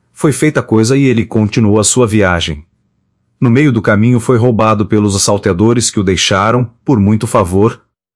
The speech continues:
prosseguir a viagem. Desanimado, o pobre seguiu. Em meio à jornada, porém, encontrou um cavaleiro que lhe perguntou o nome.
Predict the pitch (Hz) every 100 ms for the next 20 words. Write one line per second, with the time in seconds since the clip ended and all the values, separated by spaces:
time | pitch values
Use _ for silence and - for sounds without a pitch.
0 | _ 120 131 131 143 151 131 135 98 85
1 | - - _ _ _ _ _ - 165 175
2 | 160 98 98 101 110 107 120 - 101 120
3 | 92 69 82 98 123 131 117 117 101 98
4 | 92 85 113 107 143 170 _ - 151 156
5 | 139 151 127 147 123 110 113 127 117 117
6 | 113 120 104 101 117 117 92 80 71